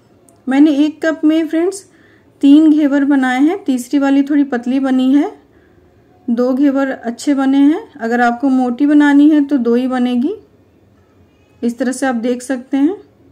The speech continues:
बिल्कुल अच्छे से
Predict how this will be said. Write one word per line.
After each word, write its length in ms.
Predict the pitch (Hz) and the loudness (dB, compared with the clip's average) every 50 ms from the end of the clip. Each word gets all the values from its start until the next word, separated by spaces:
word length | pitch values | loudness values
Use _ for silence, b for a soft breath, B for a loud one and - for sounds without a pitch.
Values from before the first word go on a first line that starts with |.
| _ _ _ _ _ _ _ _ _ _ _ _ _ _ _ _ _ _ _ _ _ _ _ _ _ _ _ _ _ _ _ _ _ _ _ _ - | _ _ _ _ _ _ _ _ _ _ _ _ _ _ _ _ _ _ _ _ _ _ _ _ _ _ _ _ _ _ _ _ _ _ _ _ -8
बिल्कुल 380 | 226 233 247 254 247 - 294 277 | -6 -4 -4 -4 -4 -4 -4 -2
अच्छे 440 | - 240 240 240 - - - 294 285 | -2 -4 -6 -6 -6 -4 -2 -2 -2
से 240 | 277 - 381 440 | -2 -4 -6 -6